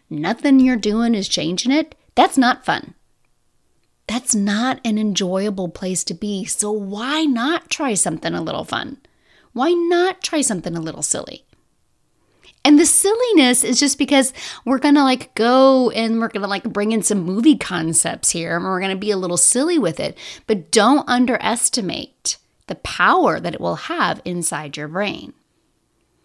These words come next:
So as of, for instance, this did recently come up with a client who wants to show up differently in her business than she ever has before.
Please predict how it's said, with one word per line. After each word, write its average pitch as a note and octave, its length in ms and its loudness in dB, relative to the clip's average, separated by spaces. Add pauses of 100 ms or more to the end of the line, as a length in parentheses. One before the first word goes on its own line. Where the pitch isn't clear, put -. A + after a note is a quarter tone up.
(280)
So - 200 -6
as C#4 200 4
of, F#4 120 -4
for E4+ 140 0
instance, - 340 2
this - 200 -6
did A#3 400 0
recently G#3+ 520 0
come G3 220 -10
up F3+ 180 -8
with F3 160 -4
a D4+ 60 0
client F#3+ 480 -6 (920)
who - 160 -2
wants E4 540 4
to F#4 280 4
show C4 300 2
up A3 240 2
differently F#3+ 480 -2
in F3+ 200 -2
her E3+ 160 -4
business F#3 540 0
than F#3+ 240 -6
she F3+ 260 -2
ever F#3+ 220 -6
has E3 280 -8
before. - 440 -14